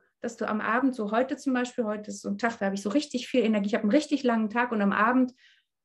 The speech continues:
gucke ich, dass ich dann aber auch nochmal Yoga mache, um wieder runterzukommen, um wieder runterzustrudeln und so weiter, weil ich ja auch, äh, gerade als Manifestorin irgendwie mehr diese,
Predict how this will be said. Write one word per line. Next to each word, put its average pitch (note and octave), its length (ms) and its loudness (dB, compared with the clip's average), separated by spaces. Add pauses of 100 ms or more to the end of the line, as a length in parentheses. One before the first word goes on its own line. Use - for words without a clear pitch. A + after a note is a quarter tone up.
(120)
gucke B3+ 180 0
ich, B3 80 0
dass A3+ 160 0
ich G#3+ 80 -2
dann G#3 160 -2
aber G3+ 220 2
auch G#3 60 2
nochmal G3+ 280 6
Yoga A#3 300 4
mache, G#3 200 -2
um G3 100 -2
wieder F#3+ 120 -4
runterzukommen, G#3 720 0
um F3+ 60 -8
wieder F3 260 -10
runterzustrudeln G3+ 920 0
und F3 120 -10
so D#3+ 120 -4
weiter, F#3+ 280 0
weil E3+ 160 2
ich G3+ 140 -6
ja F#3+ 200 2
auch, F#3+ 200 2
äh, F3+ 360 -4
gerade F#3 200 0
als F3+ 120 -6
Manifestorin F#3+ 540 -2
irgendwie F#3 240 -6
mehr F#3 340 2
diese, F3 380 -4